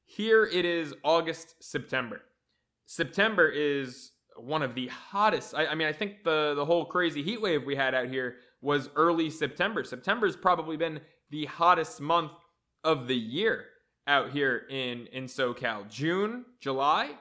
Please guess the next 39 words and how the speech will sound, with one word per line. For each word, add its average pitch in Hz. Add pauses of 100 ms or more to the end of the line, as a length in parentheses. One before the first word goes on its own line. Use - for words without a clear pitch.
(540)
July 196
a 208
little 196
more 175
so 180
than 139
June, 170
but -
June 214
was, 127
like, 110
not 131
that 117
hot. 170 (480)
I 139
mean, 147
it 160
was, 147
June 196
was, 160
you 160
know, 147
you 139
go 170
out 165
at 131
night, 151
you 143
better 147
have 147
a 123
hoodie 165
on. 92 (880)
August 165
and 160
September, 175 (560)
it 160
has 156
been 151